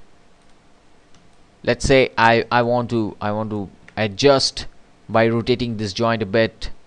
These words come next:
like this, or maybe like this, and therefore you will have a very, very few garbage values in the rotational axis that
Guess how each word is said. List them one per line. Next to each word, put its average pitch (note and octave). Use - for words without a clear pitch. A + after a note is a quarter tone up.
like F#2+
this, A2+
or F2+
maybe G2
like F#2+
this, A#2
and G#2
therefore B2
you A#2+
will C3
have D#3+
a C3
very, C#3
very C3
few C3+
garbage B2+
values B2
in A2+
the A#2+
rotational A#2+
axis B2
that C3+